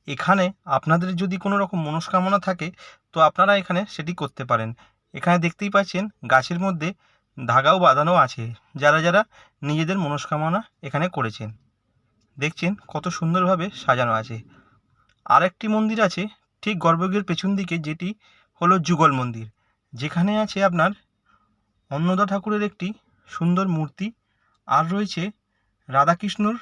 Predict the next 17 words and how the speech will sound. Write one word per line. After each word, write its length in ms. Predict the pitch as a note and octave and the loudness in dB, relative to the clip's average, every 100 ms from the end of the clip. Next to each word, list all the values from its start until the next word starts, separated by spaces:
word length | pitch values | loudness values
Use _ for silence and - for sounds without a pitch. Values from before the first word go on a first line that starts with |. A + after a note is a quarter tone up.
| - - | -12 -8
মূর্তি। 340 | D3 C3 C3+ B2 - | -6 -6 -8 -6 -2
রাধাকৃষ্ণর 500 | C#3+ F3 F#3+ G#3+ G#3 | -2 -2 -6 -4 -2
মূর্তি 340 | G#3 G3+ - | -2 -4 -4
রয়েছে 220 | G#3+ G3+ | -4 -2
মধ্যিখানে, 600 | G3 D3 C3+ F3 F#3+ G3+ A#3 _ _ _ | -2 -2 -2 -4 -2 -4 -6 _ _ _
আর 160 | B2 C3+ - | -2 -2 -4
অন্নদা 500 | C#3 D3+ E3+ G3 G#3 | -6 -2 0 2 2
ঠাকুরের 340 | G3 F#3 G3+ G3+ G#3 - _ _ _ - - | 0 -4 -4 -4 -6 -10 _ _ _ -20 -10
মূর্তিটি 500 | D3 E3+ - G3+ G3 F#3 | -6 -4 -6 -6 -6 -6
ঠিক 140 | G#3 | -4
মন্দির 400 | F#3 E3 E3+ F3 | 0 2 0 -2
ঢুকতেই 380 | D3+ - G3+ G3 | -4 -6 -2 0
আপনারা 320 | F3 D#3+ E3+ - _ _ _ | 0 0 -4 -6 _ _ _
পেয়ে 180 | - E3+ | -6 -4
যাবেন 280 | F#3 F3 G#3 - _ _ | -2 -2 -4 -10 _ _
অন্নদা 360 | - D3 E3 F#3 | -6 -2 2 4
ঠাকুরের 300 | F3 F3 A3 | 4 0 -4